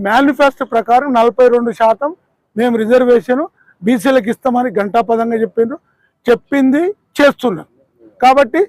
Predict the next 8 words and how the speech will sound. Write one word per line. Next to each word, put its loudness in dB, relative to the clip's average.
ఇచ్చిన -2
మాట 2
కమిట్మెంట్గా 0
చేసేదే 0
కాంగ్రెస్ 0
పార్టీ. 0
అట్లాగే 2
బి-, 0